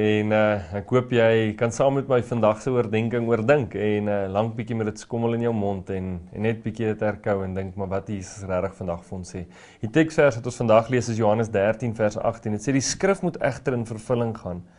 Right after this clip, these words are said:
Die een wat van my brood geniet, het teen my gedraai."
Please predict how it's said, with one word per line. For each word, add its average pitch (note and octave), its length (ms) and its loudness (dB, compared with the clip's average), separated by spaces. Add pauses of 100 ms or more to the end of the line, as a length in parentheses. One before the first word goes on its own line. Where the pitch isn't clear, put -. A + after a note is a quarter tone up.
(420)
Die B2+ 240 2
een F3+ 160 4
wat E3+ 180 4
van C#3 140 0
my A#2+ 180 6
brood A2+ 420 2
geniet, G2 440 -4 (480)
het A2 240 -2
teen A2+ 220 2
my G#2+ 160 2
gedraai." F2+ 540 -6